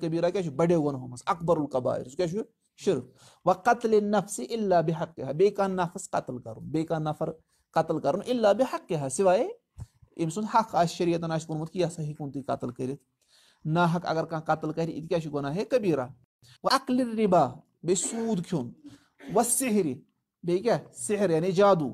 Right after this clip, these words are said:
مع قذف نُحَدِ۔ بیٚیہِ پاک باز ز-، زَنٮ۪ن تُہمت لگاوُن۔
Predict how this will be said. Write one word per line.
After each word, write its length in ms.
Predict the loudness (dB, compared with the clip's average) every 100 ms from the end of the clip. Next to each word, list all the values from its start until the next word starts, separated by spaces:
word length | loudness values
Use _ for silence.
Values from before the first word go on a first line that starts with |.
| -10 _ -2
مع 280 | 2 2 2
قذف 300 | 0 0 -2
نُحَدِ۔ 560 | -4 -4 -6 -10 -10 -10 -14 _ _
بیٚیہِ 340 | 0 2 2 2
پاک 280 | 2 2 2
باز 280 | 0 0 -2
ز-، 440 | -4 -6 -10 -10
زَنٮ۪ن 400 | -6 -4 -4 -6 -12 _
تُہمت 360 | -10 -10 -14 -14
لگاوُن۔ 360 | -18 -18 -20